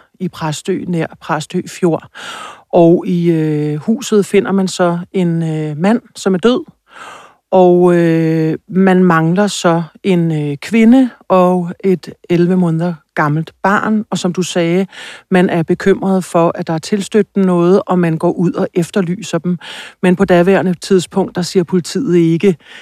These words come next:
hvad er deres relationer, og hvad frygter de, der er sket. Men der er jo en kæmpe eftersøgning i gang, blandt andet på Præstø Fjord. Og, øh, der er også politihunde, som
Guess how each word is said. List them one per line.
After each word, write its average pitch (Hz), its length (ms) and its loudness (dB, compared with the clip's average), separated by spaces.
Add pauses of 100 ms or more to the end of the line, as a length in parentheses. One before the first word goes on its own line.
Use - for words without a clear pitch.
(160)
hvad 170 320 2
er 151 480 0
deres 135 300 -4
relationer, 180 680 0
og 165 360 0
hvad 151 300 -4
frygter 143 400 -2
de, 151 140 -4
der 160 80 0
er 151 40 -2
sket. 147 560 -8
Men 185 160 0
der 185 60 2
er 185 220 4
jo 214 220 4
en 180 120 0
kæmpe 208 600 2
eftersøgning 180 800 -2
i 170 60 -4
gang, 170 320 -2
blandt 175 220 -2
andet 165 220 -4
på 190 100 -4
Præstø 160 520 -6
Fjord. 214 460 0 (640)
Og, 170 400 4
øh, 156 280 2
der 175 60 2
er 170 80 2
også 156 300 0
politihunde, 185 800 2
som 170 380 -2